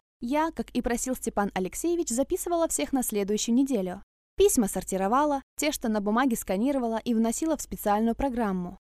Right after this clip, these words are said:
Эту работу я бы сделала и за пару часов, но у меня была учеба на другую должность,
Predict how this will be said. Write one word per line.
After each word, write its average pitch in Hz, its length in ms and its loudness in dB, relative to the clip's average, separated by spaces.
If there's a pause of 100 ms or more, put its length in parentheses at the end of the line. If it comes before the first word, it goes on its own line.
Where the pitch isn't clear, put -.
(180)
Эту 294 220 2
работу 302 580 2
я 285 160 4
бы 320 120 6
сделала 320 400 2
и 302 120 -4
за 320 120 2
пару 330 220 2
часов, 233 460 -4 (200)
но 254 160 8
у 262 40 10
меня 269 240 6
была 269 220 2
учеба 277 400 0
на 202 140 2
другую 254 360 0
должность, 233 560 -2